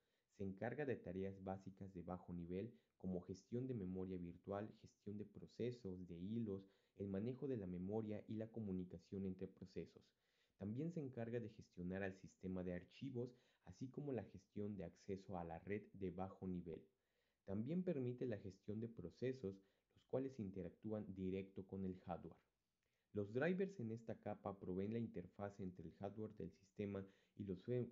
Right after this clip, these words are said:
y los frameworks del sistema. Por seguridad, el acceso al kernel y drivers está restringido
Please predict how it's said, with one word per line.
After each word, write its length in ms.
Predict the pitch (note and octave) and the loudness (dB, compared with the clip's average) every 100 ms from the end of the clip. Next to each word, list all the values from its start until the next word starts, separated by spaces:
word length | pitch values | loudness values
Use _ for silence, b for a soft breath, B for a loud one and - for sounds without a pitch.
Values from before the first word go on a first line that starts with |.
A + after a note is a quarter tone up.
| - | -2
y 120 | C3+ | 2
los 220 | B2+ - | 2 0
frameworks 480 | - G#2+ A2+ G#2+ G#2+ | 0 2 4 2 0
del 200 | G2+ F#2+ | 0 0
sistema. 440 | - - - F2 - - _ _ _ | -2 -10 -4 -4 -4 -12 _ _ _
Por 180 | G2 F#2+ | 0 0
seguridad, 600 | G2+ F#2 F#2 F#2 A2 C#3+ - | 0 0 0 2 0 -2 -6
el 160 | G2+ F2+ | -4 -4
acceso 440 | - - D3 C#3+ | -4 -4 -2 -2
al 140 | G#2+ - | -2 -2
kernel 460 | G#2 G#2 G2 F#2 - | -2 0 -2 -4 -6
y 100 | F#2 | -6
drivers 540 | F#2+ F#2 G2+ G#2 G#2 - b b | 2 2 2 -2 -4 -10 b b
está 260 | - - A#2+ | -12 0 0
restringido 840 | B2+ C3 - F#2+ F#2 G#2 G#2 G2+ | 0 -4 0 0 0 0 0 0